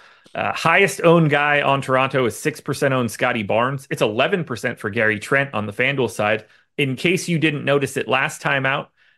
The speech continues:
Dennis Schroeder was moved to the bench. They started Gary Trent. They also booted Malachi Flynn from the rotation. So not only did they remove their starting point guard, they removed their backup point guard. Obviously, that was how that was going to play out.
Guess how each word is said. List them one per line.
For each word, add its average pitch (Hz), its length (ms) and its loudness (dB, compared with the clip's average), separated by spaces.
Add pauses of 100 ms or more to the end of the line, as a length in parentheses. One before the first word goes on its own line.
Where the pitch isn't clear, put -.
(120)
Dennis 151 240 2
Schroeder 151 340 2
was 131 160 0
moved 127 320 -2
to 123 80 -4
the 107 140 -4
bench. 127 500 0
They 113 160 2
started 143 600 4
Gary 127 300 4
Trent. - 400 -2
They 123 100 2
also 165 260 2
booted 131 480 -2
Malachi 127 500 -2
Flynn 185 440 2
from 113 160 -4
the 104 100 -2
rotation. 110 540 -4 (200)
So - 120 -2
not 202 140 6
only 220 200 6
did 175 140 2
they 160 120 6
remove 147 320 6
their 117 160 2
starting 175 420 2
point 110 200 -2
guard, 104 240 0
they 151 100 2
removed 180 360 -4
their 139 120 4
backup 120 400 -4
point 101 220 -8
guard. 98 280 -2 (680)
Obviously, 110 800 -2 (120)
that 107 240 0
was 98 120 0
how 107 160 4
that 110 120 6
was 98 100 -2
going 104 180 2
to 90 60 0
play 101 200 4
out. 107 280 4